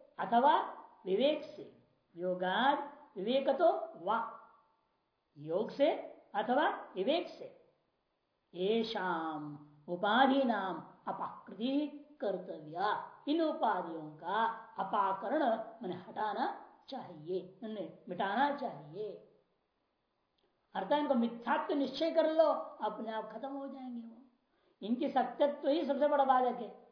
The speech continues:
इनकी मिथ्यात्व निश्चय हो जाए, अपने आप समाप्त हो गए, उनकी अस्तित्व खत्म हो जाती है। स्वापर पदार्थ आपको कभी तंग नहीं करते हैं, क्योंकि वो मिथ्या है, उसे कामना भी नहीं होती।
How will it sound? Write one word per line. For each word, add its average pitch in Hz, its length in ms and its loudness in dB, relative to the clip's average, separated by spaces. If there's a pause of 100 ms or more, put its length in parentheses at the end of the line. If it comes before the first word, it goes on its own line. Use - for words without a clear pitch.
इनकी 233 180 0
मिथ्यात्व 247 460 2
निश्चय 262 240 -4
हो 349 180 -2
जाए, 269 360 -4 (160)
अपने 180 200 -12
आप 175 100 -12
समाप्त 254 380 -12
हो 262 60 -8
गए, 262 100 -6
उनकी 233 180 -4
अस्तित्व 269 320 -12
खत्म 262 220 -6
हो 294 80 -12
जाती - 320 -18
है। - 120 -20 (720)
स्वापर 254 380 2
पदार्थ 269 400 4
आपको 254 200 4
कभी 269 160 0
तंग 294 260 0
नहीं 285 180 2
करते 262 300 2
हैं, 233 420 -2
क्योंकि 269 480 0
वो 175 140 -4
मिथ्या 233 340 -8
है, 240 380 -14
उसे 220 160 -6
कामना 247 420 4
भी 269 120 0
नहीं 269 120 -4
होती। 247 460 -8